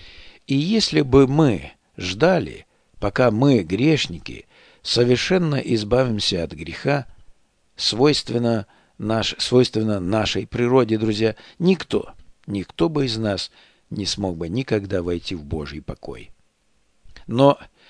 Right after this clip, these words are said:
наши грехи были прощены. Мы обрели мир с Богом, несмотря на наше несовершенство. Вот почему в этой мирной жертве, символизирующей грешника, присутствует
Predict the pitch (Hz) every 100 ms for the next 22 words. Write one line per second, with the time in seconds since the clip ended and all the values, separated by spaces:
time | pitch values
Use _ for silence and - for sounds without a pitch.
0 | - 107 123 196 190 151 117 110 - 90
1 | 87 117 120 - 104 - - 135 104 -
2 | _ - - - - _ - 98 107 95
3 | 101 101 107 123 170 135 80 82 107 92
4 | 80 80 80 - 90 87 95 90 85 85
5 | 92 92 - 82 87 - 110 113 160 123
6 | 92 - - - - _ _ _ _ _
7 | - 113 175 156 139 - 143 151 156 -
8 | - - - - - 117 - 110 113 170
9 | 170 156 135 98 104 92 98 95 - _
10 | - - 117 110 101 98 110 107 95 -
11 | 92 85 87 104 104 90 - 113 135 127
12 | _ - - - - - 92 - 107 107
13 | - 101 101 -